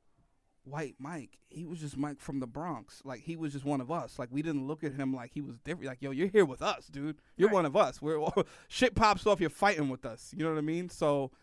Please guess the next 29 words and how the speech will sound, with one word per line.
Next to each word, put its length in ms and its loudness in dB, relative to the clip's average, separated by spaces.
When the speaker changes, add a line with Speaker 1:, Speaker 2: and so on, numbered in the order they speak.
Speaker 1:
I 120 4
didn't 240 0
know 300 2
until 320 0
I 140 0
jumped 320 -2
into 240 -6
this 240 -6
world 440 -10
of 280 -10
Speaker 2:
I'm 180 -2
just 380 -4
saying 280 -2
Speaker 1:
outside 300 6
Speaker 2:
that, 100 4
Speaker 1:
of 60 -10
my 20 -10
Speaker 2:
like, 300 0
Speaker 1:
hood. 140 -6
Speaker 2:
the 440 -2
whole, 640 -6
like, 600 -12
thing, 320 -10
things 420 -8
are 280 -4
applicable 680 -12
in 100 -16
certain 340 -16
s-, 200 -20